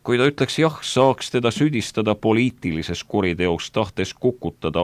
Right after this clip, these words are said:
olemasolevaid võimukandjaid. Jeesus näeb küsijate südametesse.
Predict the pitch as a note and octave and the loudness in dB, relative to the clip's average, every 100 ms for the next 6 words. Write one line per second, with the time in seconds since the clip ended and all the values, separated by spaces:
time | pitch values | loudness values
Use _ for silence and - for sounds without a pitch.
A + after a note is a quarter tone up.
0 | - A2+ A2 D#2+ D#2 - G#2+ F2 D#2+ E2+ | 0 2 2 0 -2 -2 0 2 0 0
1 | E2 - G#2 A2+ F2+ D2+ E2+ D#2 D2+ D2+ | -2 -6 -2 0 0 -2 -2 -2 -2 -2
2 | D2 - _ _ _ _ _ _ _ _ | -4 -6 _ _ _ _ _ _ _ _
3 | _ - B2+ A#2+ A2+ - B2 E2 - - | _ -2 2 2 -2 -2 -2 -2 -4 -6
4 | - E2+ D#2 - - G#2 E2+ C#2+ - D2 | -2 -2 -2 -4 -6 -2 -2 -2 -6 -10
5 | - - | -10 -12